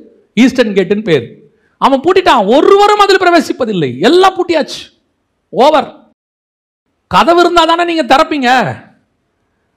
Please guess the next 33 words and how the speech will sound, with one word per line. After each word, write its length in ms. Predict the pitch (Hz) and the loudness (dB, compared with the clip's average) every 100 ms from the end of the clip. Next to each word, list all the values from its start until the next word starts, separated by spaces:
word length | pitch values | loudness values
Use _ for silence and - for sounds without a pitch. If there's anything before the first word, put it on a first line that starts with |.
| _ | _
அப்ப 180 | 202 277 | -2 0
நாங்க 180 | 311 302 | 0 0
எப்படிங்க 340 | 302 370 381 320 | 0 0 0 2
உள்ளே 140 | 311 339 | 2 2
போவோம்? 280 | 294 247 | 0 0
நான் 220 | 233 349 381 | 0 2 2
ஒரு 120 | 349 | 2
வழி 180 | 330 339 | 0 0
கொடுக்குறேன், 340 | 302 285 226 | -2 -2 0
ஓட்டை 160 | 302 302 | 0 -2
போட்டு 160 | 285 | -4
கொடுக்குறேன், 260 | 247 240 233 | -4 -2 0
இது 120 | 302 | 2
வழியா 140 | 311 294 | 0 0
போ. 160 | 233 135 - _ _ _ _ _ _ _ _ - | -2 -4 -8 _ _ _ _ _ _ _ _ -2
ஏன் 200 | 339 349 | 2 2
அதுல 200 | 349 370 | 2 2
என்ன? 120 | 349 349 339 - 202 | 2 0 0 -8 -2
இந்த 140 | 226 | -2
பக்கம் 220 | 233 311 | 0 -2
தான் 140 | 302 294 | 0 0
ஏன் 140 | 320 | 0
பூசியம் 340 | 311 277 285 254 | 0 0 0 0
தெரியுமா? 240 | 247 233 196 - | 2 2 0 -2
அந்த 180 | 247 269 | 0 0
பக்கத்துல 280 | 285 294 277 | 0 -2 -2
நான் 120 | 240 | -2
ஒரு 80 | 233 | 0
விக்கிரகத்தை 340 | 302 302 247 | 0 0 0
வச்சிருக்கிறேன், 380 | - 220 202 180 | 0 -2 -4 -2
கர்த்தருக்கு 320 | 214 247 220 | -2 -2 -2
பிரியம் 160 | 220 226 | -4 0
இல்லாதது. 400 | 208 202 185 | 2 2 0